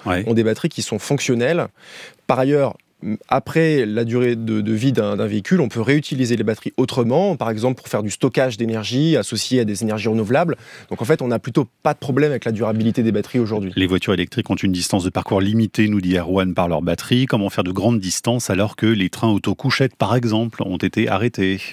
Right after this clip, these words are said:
Speaker 2: Alors, c'est, il y a deux éléments dans la question. Euh, d'abord, est-ce que l'on met des moon boots, euh, toute la journée ? Parce qu'une fois dans l'année, on va en montagne. Bon, bah, de la même façon,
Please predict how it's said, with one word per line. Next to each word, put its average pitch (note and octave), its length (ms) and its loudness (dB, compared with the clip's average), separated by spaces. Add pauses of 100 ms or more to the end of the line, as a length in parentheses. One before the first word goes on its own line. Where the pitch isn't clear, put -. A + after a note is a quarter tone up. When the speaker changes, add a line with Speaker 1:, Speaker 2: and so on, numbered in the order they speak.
(500)
Speaker 2:
Alors, A2 200 2
c'est, A#2 240 2 (120)
il - 60 -6
y A2+ 60 0
a A2 60 2
deux F3 220 2
éléments D3+ 220 0
dans D3 100 0
la B2 120 -2
question. D#3 580 0
Euh, A2 60 0
d'abord, C3+ 400 2
est-ce A#2+ 180 -4
que D#3+ 60 0
l'on C#3+ 160 2
met C3 120 2
des A#2 120 2
moon B2+ 180 2
boots, D3 400 0
euh, A2 180 2
toute - 200 -6
la C3 60 2
journée ? B2+ 320 2
Parce A2 200 -4
qu'une B2 240 2
fois C3+ 160 0
dans B2 80 2
l'année, B2 300 2
on C3 100 2
va G#2+ 160 2
en G#2+ 80 2
montagne. A#2+ 460 0 (500)
Bon, A2+ 220 2
bah, A2+ 80 2
de A2+ 100 2
la B2 80 4
même D3+ 160 2
façon, D3 320 0